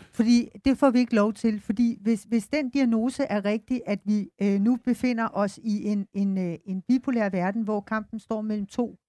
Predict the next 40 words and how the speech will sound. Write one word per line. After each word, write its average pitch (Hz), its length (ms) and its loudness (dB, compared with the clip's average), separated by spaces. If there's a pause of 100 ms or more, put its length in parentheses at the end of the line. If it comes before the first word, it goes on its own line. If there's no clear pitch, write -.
blokke, 180 380 2 (380)
så - 180 -2
vil 247 240 0
der 214 120 2 (200)
hele 311 380 4
tiden 254 500 -4
komme 214 360 0 (280)
udfordringer, 208 720 0 (500)
øh, 190 360 2
som 202 200 -2
vil 202 80 0
presse 208 440 -2
os. 190 200 -6 (260)
Det 311 80 0
kan 320 100 0
godt 247 240 6
være, 240 100 6
at 240 60 2
vi 233 60 -2
taber, 226 440 0 (140)
øh, 202 200 -2
interessen 208 640 -2 (160)
for, 196 280 0
øh, 180 340 0
for - 180 -4
krigen 240 300 0
i 208 40 2
Ukraine. 208 480 0
Så 302 120 -4
kommer 233 300 0
der 180 140 0
en 175 160 -10
kæmpe 240 400 0 (180)
stor 233 500 -4
ny 262 380 4 (100)
flygtningestrøm, 240 720 0 (340)
øh, 214 120 2
iværksat 208 640 2
af 214 200 4
Lukasjenko, 226 720 0